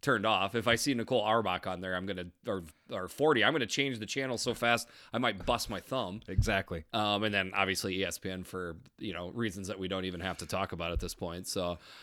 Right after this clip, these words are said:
Speaker 1: so most of this stuff is just coming from Twitter, things, you know, that I kinda get forwarded to me. But I mean, right now, the, the breakneck speed of which S E C fans have changed their tune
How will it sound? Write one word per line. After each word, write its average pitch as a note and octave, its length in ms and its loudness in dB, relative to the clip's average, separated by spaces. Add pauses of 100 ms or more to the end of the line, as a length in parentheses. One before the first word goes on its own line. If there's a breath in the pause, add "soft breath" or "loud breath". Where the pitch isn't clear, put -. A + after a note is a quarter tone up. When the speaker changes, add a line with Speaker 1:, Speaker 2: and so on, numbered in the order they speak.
(120)
Speaker 1:
so F3+ 120 6
most G#3+ 240 12
of F#3 80 10
this D3+ 140 8
stuff C#3+ 400 8
is B2 140 0
just A#2 200 -4
coming C3 220 2
from A#2 200 -2
Twitter, B2 400 2
things, A#2 320 0
you A#2 80 2
know, G#2 140 0
that G2+ 140 2
I G2 40 2
kinda G#2 240 2
get F#2 180 4
forwarded G#2 380 2
to G#2 100 -4
me. G2+ 120 0
But F#2+ 280 2 (840 loud breath)
I C#3 60 6
mean, D3 180 4
right D#3+ 340 8
now, A#2+ 520 6 (380)
the, C3 420 0
the B2 160 2
breakneck D#3 840 4
speed F#2 640 -2 (300)
of A2+ 160 2
which B2 360 2
S C#3+ 260 6
E D#3 100 2
C C3+ 240 0
fans F2+ 680 -6 (120)
have A2+ 260 -2
changed D3 500 0
their A#2 160 0
tune F2 540 -6